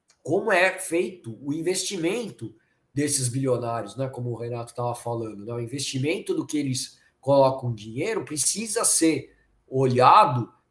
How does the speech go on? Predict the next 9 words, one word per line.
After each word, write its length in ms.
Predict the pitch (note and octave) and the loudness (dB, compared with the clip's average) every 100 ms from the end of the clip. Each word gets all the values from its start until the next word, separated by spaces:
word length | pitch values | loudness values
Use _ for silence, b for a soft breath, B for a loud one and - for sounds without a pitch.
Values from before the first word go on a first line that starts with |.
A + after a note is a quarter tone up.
| - | -4
também 400 | D3 C#3 D#3 D#3 | -2 2 2 2
nessa 320 | C#3 C3 C3+ | 0 0 0
maneira, 500 | C3 B2 A#2+ A2 G2 | 0 -2 -2 -4 -6
porque 520 | - A#2+ - B2+ - _ | -12 -14 -4 -4 -4 _
a 80 | A2+ | 0
gente 300 | B2 E3 F3 | 2 0 -2
fala 500 | D3+ D#3+ F3 F#3 D3+ | 0 10 10 10 6
muito 460 | D3+ D3+ C3 A2+ G#2+ b b _ | 2 0 -4 -8 -14 b b _
de 800 | A2+ A2+ D3+ E3+ D#3 C3+ G#2+ - | -8 0 4 6 6 6 2 -6